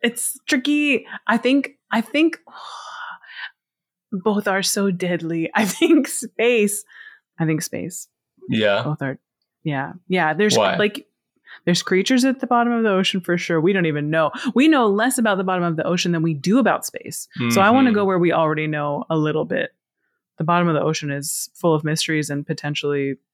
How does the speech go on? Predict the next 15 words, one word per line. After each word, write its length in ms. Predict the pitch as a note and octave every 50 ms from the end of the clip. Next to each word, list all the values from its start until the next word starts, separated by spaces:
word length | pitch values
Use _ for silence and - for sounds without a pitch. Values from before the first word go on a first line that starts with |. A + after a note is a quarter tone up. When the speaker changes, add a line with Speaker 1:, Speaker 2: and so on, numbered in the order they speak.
| _ _
Speaker 1:
creatures 340 | - - F3+ F3 - D#3+ D3+
we 80 | D#3
don't 140 | D3 D3 C#3+
even 220 | C#3+ C#3 C#3 C#3 D3
know 220 | D3 C#3+ D3 D3
of 320 | C#3+ C#3+ - - - - - -
that 120 | D3+ C#3
are 240 | C#3 C#3+ C#3+ - - _ _ _ _ _
gonna 160 | - - - -
eat 320 | - - - D#3 D3+ - -
you 340 | - - - - - G3 F#3+
and 140 | - - -
stuff. 320 | - - - - - _ _ _ _ _ -
Speaker 2:
All 80 | - C3+
right. 120 | A2+